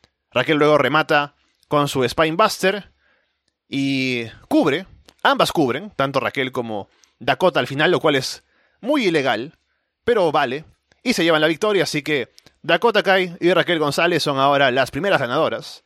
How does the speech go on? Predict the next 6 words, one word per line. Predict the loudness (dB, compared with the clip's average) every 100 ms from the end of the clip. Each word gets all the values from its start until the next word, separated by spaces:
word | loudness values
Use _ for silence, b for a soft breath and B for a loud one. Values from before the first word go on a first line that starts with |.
| _ _ _ _ _
del | 0 2
Dusty | 2 0 0
Rhodes | 0 -2
Tag | -4 -6
Team | -8
Classic. | -8 -8 -8 -10 -16 -20